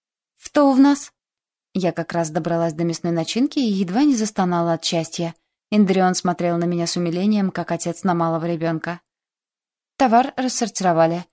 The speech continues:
Я отобрал нужное для поездки. Остальное в производство и на склады. Вот за что ценила этого человека. На него всегда можно было положиться. «Каравана успеваем?» — прожевав и запив чаем, уточнила я. «Да,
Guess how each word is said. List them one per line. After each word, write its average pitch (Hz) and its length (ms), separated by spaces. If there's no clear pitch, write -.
Я 233 240
отобрал 202 400
нужное 185 380
для 170 140
поездки. 165 580
Остальное 240 480
в - 60
производство 202 680
и 294 100
на 226 100
склады. 170 460
Вот 294 300
за 185 100
что 175 200
ценила 175 360
этого 170 280
человека. 165 540
На 220 80
него 202 220
всегда 170 420
можно 247 300
было 180 200
положиться. 165 640
«Каравана 214 480
успеваем?» — 208 580
прожевав 165 540
и 175 40
запив 165 320
чаем, 240 340
уточнила 170 440
я. 165 260
«Да, 214 400